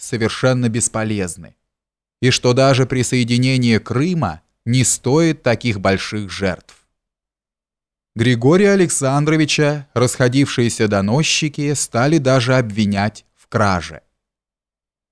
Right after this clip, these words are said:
Императрицу все это чрезвычайно встревожило, она стала выказывать князю холодность и даже косвенно намекала ему на необходимость оправдания. Но не таков был Потемкин.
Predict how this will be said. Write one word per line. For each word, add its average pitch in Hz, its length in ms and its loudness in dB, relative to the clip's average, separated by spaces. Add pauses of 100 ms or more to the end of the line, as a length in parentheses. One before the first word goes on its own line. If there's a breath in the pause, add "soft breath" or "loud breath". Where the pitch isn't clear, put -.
(140)
Императрицу 143 800 2
все 131 260 2
это 135 260 2
чрезвычайно 123 800 0
встревожило, 107 840 -4 (480)
она 139 320 2
стала 170 400 0
выказывать 143 600 0
князю 123 440 0
холодность 95 880 -2 (360)
и 113 100 0
даже 123 340 0
косвенно 123 580 0
намекала 110 600 0
ему 151 360 -6 (240)
на 123 120 2
необходимость 113 960 -2
оправдания. 101 880 -4 (1160)
Но 113 260 2
не 190 160 4
таков 135 500 0
был 147 220 -2
Потемкин. 98 800 -2